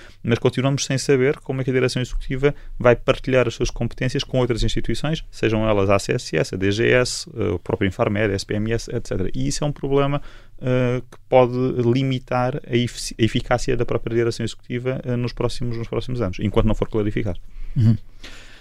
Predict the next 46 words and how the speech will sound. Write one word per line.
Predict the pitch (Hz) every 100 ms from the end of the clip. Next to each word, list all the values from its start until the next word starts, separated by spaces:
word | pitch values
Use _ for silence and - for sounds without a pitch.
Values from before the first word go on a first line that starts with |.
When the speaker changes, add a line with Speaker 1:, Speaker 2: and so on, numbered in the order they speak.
| -
Speaker 2:
Eh, | 156
professor, | - 165 123
como | 165
é | 190
que | 202
olha | 175
para, | - 160 143
para | - 147
a |
generalização | 127 139 135 123 - 135
do | 120
modelo | 123 127
das | 117 113 110
U |
L | 110 113
I | 110
S | 107 - - - 123
a |
todo | - 110
o | 101
país, | - 113
das | 117 101
unidades | 104 104 104
locais | 107 - 104
de | -
saúde, | - 110 127 123
o | 131
novo | 107 101 107
modelo | 104 107
de |
organização | 107 107 104 -
hospitalar? | 107 - - 107 107 113 - - - - -
Eh, | 123
um, | - 139 127 135 -
há | - 135
uns | 135 139
anos | 147 135
um, | 139 147 131
a | 127
entidade | 127 - 123
reguladora | 117 120 120
da | 117
saúde | 135 120
fez | - 123
um | 120
estudo | - - 131 139